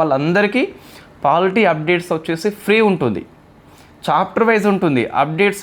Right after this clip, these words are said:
మీన్స్ మీకు జనవరి మాసం నుంచి అని చెప్పేసి ఆ మంత్లో ఉన్న పేపర్లు కడిగేసి ఇక్కడ నేను పెట్టేయను, నేను మళ్ళీ రాస్తాను.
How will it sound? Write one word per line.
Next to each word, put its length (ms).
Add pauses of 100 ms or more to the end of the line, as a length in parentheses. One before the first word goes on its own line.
మీన్స్ 220 (100)
మీకు 160 (120)
జనవరి 360
మాసం 300
నుంచి 180
అని 100
చెప్పేసి 380 (520)
ఆ 20 (100)
మంత్లో 360
ఉన్న 180
పేపర్లు 480
కడిగేసి 360
ఇక్కడ 180
నేను 140
పెట్టేయను, 460
నేను 200
మళ్ళీ 280
రాస్తాను. 400